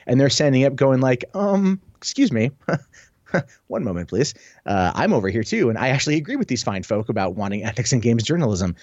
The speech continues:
So hashtag not your shield." And then all of a sudden you get the, "No, you're just trolls too." And, and that's the whole thing,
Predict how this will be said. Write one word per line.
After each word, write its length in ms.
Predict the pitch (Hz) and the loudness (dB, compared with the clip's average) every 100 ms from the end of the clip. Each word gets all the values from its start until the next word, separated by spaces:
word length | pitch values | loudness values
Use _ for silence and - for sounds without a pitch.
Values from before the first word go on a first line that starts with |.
| - | -14
So 220 | - 127 117 | -2 2 2
hashtag 460 | 120 127 - 135 | 2 -2 0 0
not 180 | 117 127 | 0 -2
your 100 | 131 | -4
shield." 400 | 113 208 113 85 - _ _ _ | -4 -2 -2 -2 -8 _ _ _
And 200 | - 120 | -2 2
then 180 | 123 113 | 2 2
all 140 | 117 113 | 2 2
of 60 | |
a 40 | 110 | 0
sudden 300 | 131 110 107 | 0 0 0
you 100 | 101 | 0
get 200 | 104 98 | 0 0
the, 160 | 101 98 | -2 2
"No, 260 | 127 131 | 4 4
you're 180 | 123 123 | 4 2
just 280 | 120 120 - | 0 -2 -4
trolls 560 | - 117 117 117 107 - | -4 -2 -2 0 -2 -4
too." 580 | - 117 117 101 92 82 - - | 0 0 2 0 -4 -10 -16 -2
And, 260 | 151 156 | 0 0
and 180 | 165 156 | 0 2
that's 200 | 160 151 | 0 -2
the 60 | 151 | -4
whole 220 | 147 131 | -2 -2
thing, 340 | 156 170 85 | -2 -2 -4